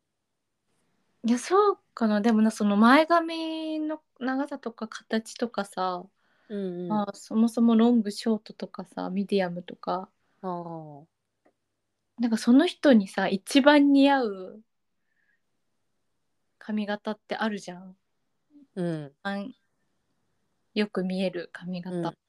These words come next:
Speaker 2: そうだね。
Speaker 1: なんか人のことはわかるのにさ、自分に一番似合うものってわかんなくって。
Speaker 2: 綾香は何でも似合うよ、多分。
Speaker 1: いや、そんなことはない。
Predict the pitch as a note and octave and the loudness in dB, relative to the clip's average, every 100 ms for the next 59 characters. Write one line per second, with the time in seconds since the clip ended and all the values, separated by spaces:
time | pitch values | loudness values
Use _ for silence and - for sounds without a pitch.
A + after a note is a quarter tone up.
0 | _ _ _ G#3 G3+ D#3+ C#3+ C#3+ C#3 - | _ _ _ -8 -8 -8 -12 -16 -18 -20
1 | _ _ _ _ _ _ _ - G#3+ - | _ _ _ _ _ _ _ -14 -10 -6
2 | - E4 F4+ F4 F4 F#4+ D4 A3 - G3+ | 0 2 2 0 0 4 6 6 2 -2
3 | F#3 F3+ F3 F3 - F3 F3 A3+ A3+ C#4 | -2 -8 -10 -10 -10 -8 -4 0 4 6
4 | D#4 D#4+ D#4+ C4 _ _ _ _ _ C4+ | 6 4 2 -2 _ _ _ _ _ 2
5 | C4 - C#4+ D4 C#4 C#4+ C#4+ A3+ G3+ - | 2 2 0 4 6 6 4 0 -2 -12
6 | - F#3 - _ _ _ _ _ G#3 G#3+ | -12 -12 -12 _ _ _ _ _ -8 0
7 | C4 A3 - - _ - F3+ F#3+ _ _ | 2 0 -2 -14 _ -8 -8 -10 _ _
8 | _ _ _ _ _ _ _ _ F3 D#4+ | _ _ _ _ _ _ _ _ -12 -10
9 | G#4 - F3 D3+ C#3+ _ _ _ _ F3 | -10 -8 -6 -6 -10 _ _ _ _ -14
10 | F#3 G#3 A3+ A3+ A3+ A3 D#3+ A#2+ B2 _ | -12 -10 -8 -6 -6 -6 -6 -8 -16 _
11 | - B2+ B2+ _ _ _ _ _ _ _ | -16 -16 -16 _ _ _ _ _ _ _
12 | - - _ _ _ _ _ _ _ _ | -20 -20 _ _ _ _ _ _ _ _
13 | B3 B3 - A#3 C4 C4+ C#4 C#4+ C4+ B3 | -14 -10 -4 -2 0 -2 -4 -4 -2 -4
14 | G3 F#3+ F#3+ F#3+ | -6 -6 -6 -8